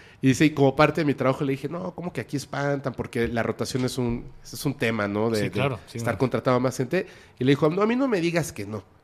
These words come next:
Speaker 1: Yo ayer metí el celular, tengo aquí fotografías y videos de lo que pasa". Él ya dijo, "Bueno". Y siendo que esta persona es fan del podcast, <laughs> le dijo,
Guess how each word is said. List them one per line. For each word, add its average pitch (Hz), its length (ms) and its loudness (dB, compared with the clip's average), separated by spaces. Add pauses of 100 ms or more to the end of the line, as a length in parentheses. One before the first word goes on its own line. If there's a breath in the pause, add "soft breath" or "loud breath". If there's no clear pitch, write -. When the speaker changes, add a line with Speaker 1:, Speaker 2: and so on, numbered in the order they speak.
(100)
Speaker 1:
Yo 147 80 4
ayer 165 240 4
metí 131 260 0
el 123 100 -4
celular, 117 560 -2 (520 soft breath)
tengo 135 160 2
aquí - 160 -6
fotografías 107 680 -2
y - 40 -8
videos 104 240 -2
de 107 100 -4
lo 85 100 -10
que - 80 -16
pasa". - 300 -14 (920 soft breath)
Él 107 360 -2
ya 117 120 0
dijo, 113 220 0
"Bueno". 156 200 0 (560)
Y 139 80 -8
siendo 143 260 4
que 151 60 0
esta 147 200 0
persona 139 300 4
es 156 80 0
fan 139 180 4
del 131 160 0
podcast, 143 420 -2
<laughs> 131 40 -4
le 117 160 -2
dijo, 156 280 0